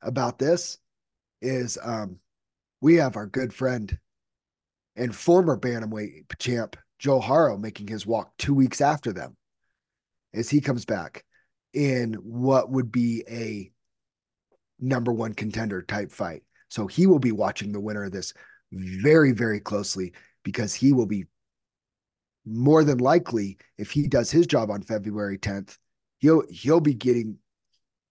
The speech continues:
his shot at rematching Yaz, who he believes he can beat, or fighting Michael Sire, who's somebody he has said he's had his eye on for a while because he's always been somebody that he thought would be a very fun fight. And some,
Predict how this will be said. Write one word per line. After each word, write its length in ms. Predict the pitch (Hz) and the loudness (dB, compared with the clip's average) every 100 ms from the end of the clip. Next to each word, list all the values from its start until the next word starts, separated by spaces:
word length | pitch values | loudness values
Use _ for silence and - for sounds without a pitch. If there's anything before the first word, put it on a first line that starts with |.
| _ _ - | _ _ -2
his 200 | 135 123 | -2 0
shot 340 | 131 123 - | 0 0 0
at 180 | 120 - | -8 -4
rematching 680 | 117 151 143 135 135 127 117 | 2 4 4 0 -4 -6 -4
Yaz, 400 | 120 127 165 185 | -2 0 0 -2
who 140 | 135 | -2
he 100 | 127 | -2
believes 380 | 117 120 127 117 | -2 -2 -2 -4
he 80 | 127 | -8
can 180 | 113 104 | -8 -8
beat, 380 | 123 151 202 _ _ _ _ _ _ - | -4 -4 -6 _ _ _ _ _ _ 0
or 220 | 143 151 | 4 4
fighting 320 | 143 156 143 | 4 4 4
Michael 260 | 127 127 117 | 2 -2 -4
Sire, 420 | - 131 151 117 | -2 0 2 0
who's 220 | 107 123 | -4 -6
somebody 300 | - 135 127 | -4 -4 -4
he 340 | 110 - 175 165 | -8 -4 0 0
has 160 | 127 | -2
said 320 | - 170 131 101 _ _ | -4 -2 -2 -6 _ _
he's 220 | - 180 | -14 -8
had 160 | 208 190 | -6 -4
his 100 | 139 | -4
eye 180 | 139 185 | -2 -2
on 200 | 131 120 | -4 -8
for 160 | 131 | -12
a 60 | 117 | -6
while 520 | 117 151 147 101 101 _ _ | 0 2 2 -2 -8 _ _
because 300 | - 123 131 | -12 -8 -6
he's 160 | 131 117 | -6 -6
always 240 | 123 127 | -2 -2
been 160 | 107 113 | -4 -6
somebody 260 | 127 123 113 | -4 -4 -4
that 140 | 104 | -8
he 120 | 104 | -10
thought 220 | 117 117 | -4 -4
would 100 | 110 | -4
be 140 | 110 110 | -6 -6
a 60 | |
very 260 | 98 110 107 | -6 -8 -8
fun 300 | 98 104 101 | -8 -10 -10
fight. 340 | - 113 98 - _ _ _ - | -6 -6 -6 -12 _ _ _ -8
And 140 | 123 | -8
some, 160 | 120 | -6